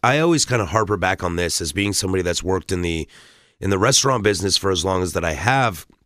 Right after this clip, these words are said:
It's that there, there's, there's no completion factor. You know, I always, there, there are times that I, that I envy, you know,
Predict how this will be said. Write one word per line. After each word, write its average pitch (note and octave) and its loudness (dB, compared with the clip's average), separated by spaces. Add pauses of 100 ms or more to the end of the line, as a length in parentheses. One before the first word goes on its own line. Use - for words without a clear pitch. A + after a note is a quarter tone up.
(580)
It's A2 0
that G#2+ -2
there, G#2 0
there's, F#2 -2
there's G2+ 0
no C3 2
completion G#2+ -2
factor. - -6 (600)
You F#2 -2
know, E2+ 0
I F#2 2
always, G#2+ 0 (420)
there, A2 2
there G#2+ 2
are G2+ 0
times A#2+ 0
that G#2 0
I, F#2+ 0
that F2 -4
I F2+ -2 (120)
envy, G#2+ 0 (380)
you G2+ 0
know, E2+ -2